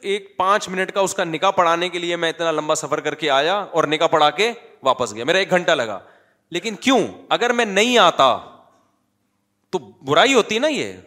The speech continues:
اگلا کہتا ہے، "یار، مفتی صاحب نے ٹائم دیا اور بھاگ گئے۔" حالانکہ مجھے بہت مشکل ہوئی تھی وہ نکاح پڑھانے، لیکن میں نے کہا، "یار، یا تو ٹائم نہیں دیتے،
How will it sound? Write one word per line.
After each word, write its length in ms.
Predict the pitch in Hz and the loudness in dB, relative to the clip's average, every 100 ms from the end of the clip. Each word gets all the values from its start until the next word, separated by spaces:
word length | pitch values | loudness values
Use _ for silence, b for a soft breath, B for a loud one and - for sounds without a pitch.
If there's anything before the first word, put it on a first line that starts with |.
| _ _ | _ _
اگلا 260 | - 180 262 | -6 -2 0
کہتا 240 | 254 233 | 0 -2
ہے، 60 | 233 | 0
"یار، 140 | 220 | 0
مفتی 280 | 226 202 220 | 0 -2 -2
صاحب 200 | 190 196 | -2 0
نے 80 | 208 | 0
ٹائم 300 | 202 175 196 | 0 0 0
دیا 300 | 185 202 233 214 | 0 0 0 -4
اور 240 | - 160 214 233 - - _ _ _ | 4 6 6 4 -8 -20 _ _ _
بھاگ 180 | - 117 107 | -8 -8 -6
گئے۔" 180 | 123 - _ _ _ _ _ _ _ _ _ _ - | -10 -10 _ _ _ _ _ _ _ _ _ _ -10
حالانکہ 220 | 147 226 | -8 -4
مجھے 160 | 240 247 | -4 0
بہت 220 | 196 262 | 2 2
مشکل 300 | 247 - 254 | 2 0 0
ہوئی 120 | 233 | -2
تھی 140 | - 180 | -2 -4
وہ 120 | 170 | -2
نکاح 200 | 165 175 | 0 0
پڑھانے، 280 | 160 156 135 | 2 0 -2
لیکن 200 | 170 202 | -6 -4
میں 120 | 196 | -4
نے 80 | 208 | -4
کہا، 100 | 196 | -4
"یار، 180 | 190 | -2
یا 140 | 208 185 | -2 -2
تو 120 | 196 | -2
ٹائم 300 | 185 156 165 | 0 -2 -2
نہیں 120 | 196 | -2
دیتے، 300 | 190 190 208 | -2 -2 -4